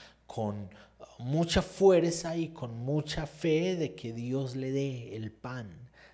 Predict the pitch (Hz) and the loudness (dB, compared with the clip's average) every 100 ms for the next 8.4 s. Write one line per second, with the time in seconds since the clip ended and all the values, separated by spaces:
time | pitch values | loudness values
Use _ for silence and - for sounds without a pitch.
0 | _ 117 - 117 107 101 127 131 92 95 | _ -10 -6 -6 -4 -4 -4 -4 -6 -10
1 | 104 110 107 107 107 101 104 - - _ | -12 -10 -8 -8 -8 -10 -12 -16 -20 _
2 | 104 98 - - - - - 127 127 123 | -6 -6 -6 -12 -10 -10 -8 -8 -2 -2
3 | - 120 123 143 214 180 143 - 120 147 | 0 -4 -2 2 2 2 0 -2 -4 -2
4 | 185 135 - 180 - 175 156 254 226 139 | -2 -2 -2 -4 -6 -6 -2 0 2 2
5 | 117 170 - - - - - - 135 143 | 0 -6 -10 -20 -20 -20 -18 -12 0 2
6 | 151 175 233 147 117 113 110 107 107 113 | 2 2 2 0 0 -6 -8 -8 -6 -6
7 | 120 113 101 101 98 98 101 113 _ _ | -4 -6 -6 -6 -8 -8 -12 -18 _ _
8 | _ - 151 110 | _ -6 -6 -6